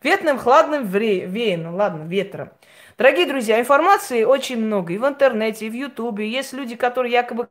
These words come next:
каких-то духов вызывают. Есть какие-то гипнозы. Очень много. Иногда думаешь, да, кому верить? Вот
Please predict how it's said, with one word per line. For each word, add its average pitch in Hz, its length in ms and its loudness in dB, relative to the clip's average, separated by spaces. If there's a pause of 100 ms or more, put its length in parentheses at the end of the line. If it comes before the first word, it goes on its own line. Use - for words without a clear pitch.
(140)
каких-то 240 440 -4
духов 214 420 -6
вызывают. 208 640 0
Есть 240 180 -10
какие-то 247 400 -8
гипнозы. 214 760 -6 (420)
Очень 311 360 4
много. 254 380 2
Иногда 254 280 2
думаешь, 240 360 -2
да, 254 140 2
кому 311 340 0
верить? 262 380 -4
Вот 190 180 -8